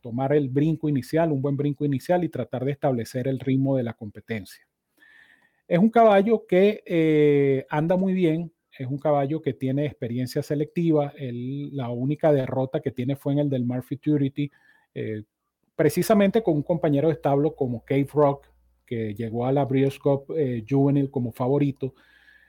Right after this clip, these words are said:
Eh, posterior a eso, él corrió el Bob Hope en Del Mar y ganó. Eh, previo al, al Del Mar Futurity había ganado el Best Pal grado tres, es decir, este es un doble ganador selectivo de grado, este hijo de un catcher criado en Florida y que,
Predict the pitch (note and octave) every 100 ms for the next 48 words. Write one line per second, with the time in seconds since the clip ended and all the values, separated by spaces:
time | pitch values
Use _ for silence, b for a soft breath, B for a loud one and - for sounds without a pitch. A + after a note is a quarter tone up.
0 | b b _ - D3+ D3 C#3+ - D3+ -
1 | D#3+ E3+ G3+ F#3+ F#3+ A3 G3 E3+ F3+ F3
2 | E3 F3+ - E3+ E3+ E3+ D#3+ C#3 C3 C#3
3 | D#3+ D3+ C#3+ D3+ D3 _ _ - B2+ A#2
4 | A2+ A2 A2 G#2 _ - D3 D#3 F3 E3+
5 | D3+ C3+ B2 A#2 B2+ B2+ A2+ A2 B2+ C#3
6 | C#3+ - D3+ D3 C#3+ D3 D3 B2+ B2+ C#3
7 | C3 C3+ C3+ B2+ - C#3+ C#3+ C#3 C#3 C#3+
8 | B2+ C3 C#3 D#3 C#3+ - D3+ D#3 C#3+ F3
9 | F#3 D#3+ C3 A#2+ B2 - D3 C3+ _ C3+
10 | C#3+ C#3 C#3+ C#3 B2 B2 _ b b b
11 | b - A#2 C#3 B2+ C#3+ C3+ B2 B2+ D3
12 | B2+ - C3+ B2+ _ _ _ A#2 A#2 A#2+
13 | C#3 C3+ D3+ C#3+ C3 C3+ - - F3+ _
14 | D#3 E3